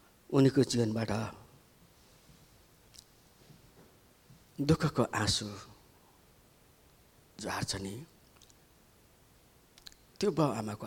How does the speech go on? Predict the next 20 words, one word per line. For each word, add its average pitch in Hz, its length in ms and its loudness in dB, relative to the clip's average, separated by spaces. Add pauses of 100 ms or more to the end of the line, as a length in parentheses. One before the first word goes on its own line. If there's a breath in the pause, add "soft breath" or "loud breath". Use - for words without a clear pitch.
आयु 120 200 -2
पनि 127 240 -4
छोटो 110 340 -6
हुन्छ। 101 280 -8 (1300 soft breath)
अर्को 202 260 6
कुरो, 190 260 0
त्यो 254 300 2
दुःखको 180 420 2
आँसुले 110 520 -4 (540 soft breath)
नानीहरूको, 107 640 -4
नानीले 101 360 -6
धेरै 101 380 -6
कष्ट 92 200 -8
भोग्नुपर्छ। - 580 -14 (960 soft breath)
यति, - 160 -6 (120)
यो 262 80 8
त - 100 -4
दुवैतर्फ 190 640 8
नै 139 180 6
छ। - 120 -2